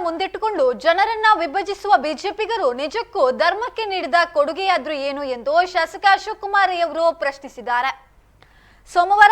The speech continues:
ಪತ್ರಿಕಾಗೋಷ್ಠಿಯಲ್ಲಿ ಮಾತನಾಡಿದ ಇವರು, ಧರ್ಮದ ಹೆಸರಿನಲ್ಲಿ ರಾಜಕೀಯ ಮಾಡಬಾರದು,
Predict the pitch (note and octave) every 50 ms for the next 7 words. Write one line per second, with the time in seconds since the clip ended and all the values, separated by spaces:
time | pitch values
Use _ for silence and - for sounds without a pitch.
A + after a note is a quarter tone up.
0 | G#4+ - G4 E4 G#4 G4+ G4+ A4 E4+ G4+ F#4 F#4 - G#4 F4+ F#4+ F4+ E4+ D#4+ D#4+
1 | - F#4 F#4 F4 D#4+ D4 E4+ D#4+ D#4+ D4+ - F#4+ C#4 B3+ B3+ A3+ D4 D#4 F4 F#4+
2 | G4+ G4 G4+ G#4 F4 F4 - - F#4+ D#4 E4 D#4+ C#4+ D#4+ E4+ D#4 D4 C4+ C4+ C4+
3 | D4 - - F4 D#4+ D4 C4 C4 C4 B3 D#4 D4 G3+ A3+ A3 G#3+ A3+